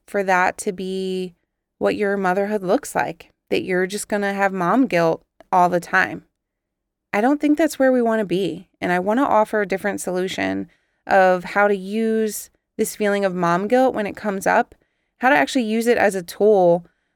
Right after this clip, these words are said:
on our pursuit of being better moms, and how to use it as, like, a self-awareness check-in to be like, "Is this really necessary? Do I really need to feel guilty right now?"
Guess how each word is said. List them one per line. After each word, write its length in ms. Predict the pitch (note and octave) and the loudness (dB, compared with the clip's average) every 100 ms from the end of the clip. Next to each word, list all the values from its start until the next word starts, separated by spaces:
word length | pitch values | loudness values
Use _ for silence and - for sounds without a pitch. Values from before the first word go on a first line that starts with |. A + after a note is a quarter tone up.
| _ _ | _ _
on 220 | F#3 F#3 | 0 2
our 160 | F#3+ F#3 | 2 0
pursuit 400 | F#3+ G3 G#3+ G3+ | -2 -6 -4 -6
of 100 | F#3+ | -4
being 340 | G3 F#3+ F#3 | -4 -4 -6
better 280 | F3 F3+ F3+ | 0 2 2
moms, 560 | F3 F#3 F3+ F3 F3+ F3+ | 2 2 2 -2 -6 -8
and 200 | F3+ F3+ | -8 -6
how 240 | F#3+ F#3+ | 0 2
to 380 | G3 F#3 E3+ F3 _ | 4 4 0 -4 _
use 360 | - F#3+ A3 A3+ | -10 -4 -2 2
it 180 | F#3+ - | 0 2
as, 360 | F3+ F3 E3+ E3+ | 2 4 2 2
like, 180 | F3 F3+ | -2 -2
a 40 | |
self-awareness 800 | F3 G3+ F3+ F3+ G3 F#3 F3+ F3 | -4 2 2 2 -2 0 -4 -6
check-in 520 | - G3 F#3 F3 E3+ | -2 -2 0 -2 -2
to 80 | F3 | -4
be 80 | F#3 | -2
like, 180 | F3+ F3+ | -2 -4
"Is 160 | C4 | -8
this 200 | - A#4 | -6 -4
really 240 | - E4+ D4 | -2 0 2
necessary? 760 | B3+ C#4 B3+ B3 A#3 A3+ A3+ - _ _ - | 0 -2 -2 0 2 0 -2 -6 _ _ -4
Do 80 | A#4+ | 2
I 140 | B4 | 2
really 260 | A#3 A#3 A#3 | 4 4 4
need 200 | A3+ A3 | 2 2
to 100 | B3+ | 2
feel 200 | G3+ G#3 | 0 0
guilty 360 | G3+ G#3+ G#3 | 0 -2 -2
right 220 | F#3 F3+ | 0 0
now?" 420 | - F3+ F3 F3 | 0 0 2 0